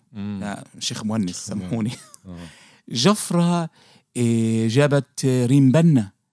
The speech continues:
Speaker 1: مم.
Speaker 2: و-، و-، وربطوا الإشي بالإشي.
Speaker 1: مهم.
Speaker 2: و-، هاي الأغاني و-، أو هاي الأفكار توحي إنه في إشي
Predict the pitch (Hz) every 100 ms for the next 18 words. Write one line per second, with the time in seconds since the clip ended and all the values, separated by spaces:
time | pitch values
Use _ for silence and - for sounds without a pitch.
0 | _ _ - 104 98 87 131 127 127 123
1 | 123 127 131 - 127 113 113 110 110 107
2 | 117 113 156 196 196 139 - - 175 127
3 | 185 - 113 - _ _ _ 104 95 113
4 | _ _ 123 110 107 110 107 107 110 110
5 | 104 110 _ _ - _ _ _ _ _
6 | _ _ _ _ _ _ _ - 185 233
7 | 127 117 151 139 113 107 - 107 - 110
8 | 92 147 202 175 123 - 147 151 117 120
9 | 127 _ _ _ _ _ _ 233 262 -
10 | 185 151 127 117 107 _ _ _ _ _
11 | _ - 247 247 214 - 220 - 131 113
12 | 101